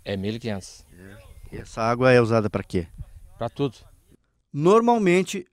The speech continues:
Speaker 2: os recursos para proteger as fontes podem estar nas propriedades ou são de baixo custo para aquisição. Aí entra a capacidade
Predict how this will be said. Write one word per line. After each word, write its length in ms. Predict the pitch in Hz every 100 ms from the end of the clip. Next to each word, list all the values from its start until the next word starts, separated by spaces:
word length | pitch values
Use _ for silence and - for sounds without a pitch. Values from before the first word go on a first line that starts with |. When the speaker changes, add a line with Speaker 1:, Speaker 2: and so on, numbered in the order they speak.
| _
Speaker 2:
os 240 | 185 208
recursos 640 | 220 233 - 196 214 214 190
para 260 | 175 156
proteger 680 | 143 156 - 156 104 131 127
as 160 | 101 -
fontes 580 | - 139 175 120 - _ _ _ _ _ _
podem 480 | 113 104 135 190
estar 320 | 202 - 143 131
nas 200 | 120 -
propriedades 840 | 131 120 156 120 104 87 - - _ _ _ _ _ _
ou 380 | - 147 190 277 _ _ _
são 400 | - - 226 233
de 160 | 214 214
baixo 420 | 185 156 190 - -
custo 360 | 170 208 -
para 220 | - 131
aquisição. 720 | 120 - 120 160 - 147 104 - _ _ _ _ _ _ -
Aí 340 | 120 147 202
entra 400 | 175 220 202 123 - _ -
a 80 | 202
capacidade 920 | 147 139 170 165 147 180 165 170